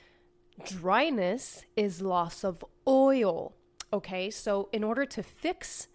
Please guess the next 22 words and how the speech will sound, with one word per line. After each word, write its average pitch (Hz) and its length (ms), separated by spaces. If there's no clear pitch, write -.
either 214 420
dehydration 185 960
or 170 200
dryness, 202 840
uh, - 40
t-, - 240
two 262 240
totally 208 320
different 165 280
things. - 360
When 208 200
you're 208 100
dehydrated, 240 720
you 220 120
want 202 120
to 190 60
replenish 185 460
it 185 80
with 170 200
water. 175 440
When 196 200
you're 175 240